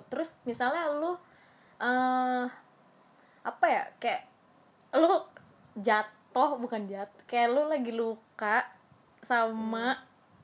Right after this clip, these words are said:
Speaker 1: muka lu lagi nggak kenapa-napa.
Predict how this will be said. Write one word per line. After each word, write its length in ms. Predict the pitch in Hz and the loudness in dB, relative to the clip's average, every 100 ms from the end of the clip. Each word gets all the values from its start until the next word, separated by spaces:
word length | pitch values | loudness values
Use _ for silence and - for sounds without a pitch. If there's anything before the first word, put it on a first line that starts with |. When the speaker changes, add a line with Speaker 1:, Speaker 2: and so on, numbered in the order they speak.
| _ _ _ _ _ - | _ _ _ _ _ -4
Speaker 1:
muka 300 | 247 247 240 | -2 0 0
lu 160 | 233 285 | 2 2
lagi 440 | 294 254 226 233 | 2 -2 -4 -6
nggak 240 | 233 226 220 | -4 -4 -4
kenapa-napa. 680 | 226 214 220 214 - 247 | -6 -6 -6 -8 -8 -12